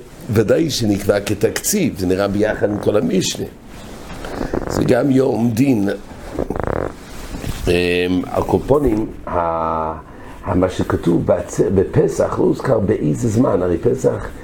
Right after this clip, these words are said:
יש לנו שבע ימים של פסח, יש לנו יום של חג. מתי בפסח, מתי בחג,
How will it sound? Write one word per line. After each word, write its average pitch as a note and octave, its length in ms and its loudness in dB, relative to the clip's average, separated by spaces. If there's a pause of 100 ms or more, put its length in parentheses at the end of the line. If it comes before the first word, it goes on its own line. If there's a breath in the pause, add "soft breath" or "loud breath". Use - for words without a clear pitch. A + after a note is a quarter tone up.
(280 loud breath)
יש F#2+ 120 2
לנו G#2 140 4
שבע A2+ 260 4
ימים A2+ 260 4
של G#2 160 -2
פסח, F#2 460 2
יש F#2+ 140 -4
לנו G2+ 100 4
יום G2 160 2
של F2+ 160 0
חג. C3+ 240 2 (460 loud breath)
מתי G#2+ 260 4 (180)
בפסח, A#2+ 680 2
מתי C#3 340 2
בחג, B2+ 320 0